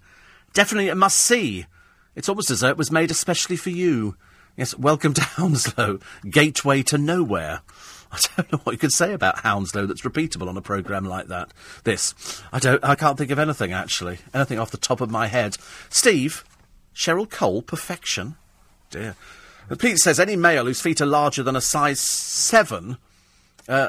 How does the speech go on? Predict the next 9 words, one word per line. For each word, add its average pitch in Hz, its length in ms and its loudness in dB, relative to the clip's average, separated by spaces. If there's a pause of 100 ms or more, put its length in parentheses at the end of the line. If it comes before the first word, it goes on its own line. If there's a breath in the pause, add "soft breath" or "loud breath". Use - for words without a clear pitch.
must 160 220 -2
be 151 80 0
reverting 127 580 2
back 131 340 0
to 123 400 2 (440 soft breath)
Neanderth-, 131 680 -2 (160)
Neanderthal." 127 1000 0 (200)
<laughs> 127 640 2 (640 loud breath)
Uh, 113 220 2